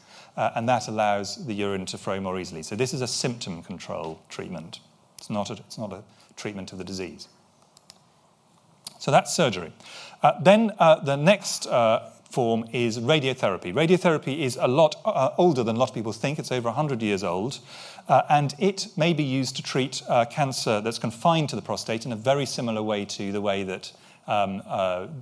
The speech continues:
surgery is, so you're just gonna radiate the prostate, or it may be that it's shone at cancer that has spread,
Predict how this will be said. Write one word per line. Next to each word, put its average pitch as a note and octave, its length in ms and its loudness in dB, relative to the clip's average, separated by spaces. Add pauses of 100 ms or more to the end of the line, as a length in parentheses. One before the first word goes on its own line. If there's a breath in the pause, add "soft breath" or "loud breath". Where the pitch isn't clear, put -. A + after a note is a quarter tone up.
(180)
surgery G2+ 540 -2
is, A#2+ 140 -4
so - 160 -4
you're G#2 300 -6
just C3 300 -2
gonna G#2+ 160 -4
radiate F#2 260 -4
the F2+ 80 -12
prostate, - 480 -6 (400 loud breath)
or C#3 140 2
it D3+ 80 0
may E3+ 260 6
be A2+ 340 -2 (340 loud breath)
that C3 100 0
it's - 340 -8 (320)
shone A#2+ 480 2
at A#2+ 240 0 (100)
cancer C3 300 -4
that A2 100 -2
has G#2 100 -6
spread, F#2+ 640 0